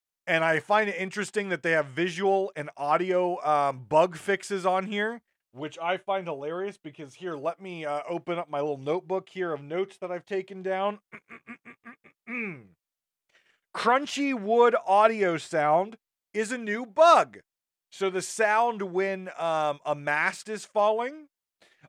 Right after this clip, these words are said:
um, that can sometimes randomly just happen on your boat now and you can't get rid of it. Great, a new audio glitch that we can't get rid of.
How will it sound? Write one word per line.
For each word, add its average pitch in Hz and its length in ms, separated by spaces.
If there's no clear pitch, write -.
um, 165 300
that 208 240
can 240 160
sometimes 226 640
randomly 208 680
just 160 260
happen 170 400
on 175 160
your 151 120
boat 151 320
now 208 200
and 208 80
you 165 80
can't 170 280
get 151 140
rid 165 200
of 123 100
it. 110 140
Great, 233 440
a 196 80
new 262 280
audio 160 460
glitch 131 400
that 139 140
we 143 100
can't 135 300
get 123 140
rid 131 180
of. 107 140